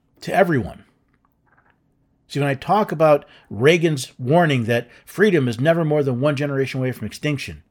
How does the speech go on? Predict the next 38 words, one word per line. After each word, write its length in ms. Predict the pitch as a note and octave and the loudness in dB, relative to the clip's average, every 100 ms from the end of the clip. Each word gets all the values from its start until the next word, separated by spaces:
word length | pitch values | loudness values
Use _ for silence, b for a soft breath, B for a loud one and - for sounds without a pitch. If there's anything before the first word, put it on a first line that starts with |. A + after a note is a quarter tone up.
| _ _ _ _ _ _ _ _ _ _ - | _ _ _ _ _ _ _ _ _ _ -6
in 100 | B2+ | -2
many 200 | F3 G3+ | 0 0
cases, 580 | - G3 - D#3 C#3+ - | 2 2 2 -6 -8 -10
it's 200 | C#3 - | -10 -8
things 300 | - F3 F3 | -4 -4 -2
like 260 | D3 D3+ C3 | -2 -4 -2
this, 440 | C#3 A2+ - - - _ _ _ _ _ _ | -4 -4 -6 -14 -18 _ _ _ _ _ _
where 120 | A#2+ | -4
those 260 | A2+ D#3+ F3 | 2 2 2
in 140 | F3+ | -2
government 340 | D#3 D3 D3 C3 | -2 -2 -4 -6
claim, 340 | C3+ C3+ B2 B | -4 -2 -4 B
"We 180 | B2+ D3 | 0 2
have 280 | C3+ G3+ A3 | 4 4 4
to 100 | A#3+ | 2
do 140 | A#3 | 0
something. 580 | A3 A#3 A3 F3 D3 A#2 B B | 4 4 4 2 0 -2 B B
It's 200 | D#3+ - | -4 -2
an 80 | F#3 | 0
emergency. 600 | G3 A#3 A3 G#3 F3 D3 | 4 4 4 -2 0 -2
Forget 500 | - C#3+ C3+ A#3 - | -2 -2 2 0 0
the 80 | B3+ | 0
rules. 480 | C4 C#4 C4 G#3 - | 2 2 2 2 0
Ignore 360 | E3+ A#3+ C#4+ | 2 8 8
the 80 | B3+ | 8
laws. 480 | B3 A#3 A3 D3 - b b b b - | 2 2 4 2 0 b b b b -12
Just 240 | A#2+ C#3 C3+ | -4 -4 2
let 160 | E3+ | 4
us 160 | G3+ C3+ | 4 2
do 400 | D3+ A3 G#3 F3+ | 0 2 2 2
what 220 | C3+ B2+ | 0 0
we 200 | B2 F#3+ | 0 0
know 260 | E3+ E3+ D#3 | 0 2 0
is 120 | A#2 | 0
best 300 | A2+ D3+ - | 0 -2 -2
for 140 | B2 | -8
you 120 | G#2+ | -6
because, 480 | F#2+ A2+ B2+ A2 - | -6 -6 -6 -6 -10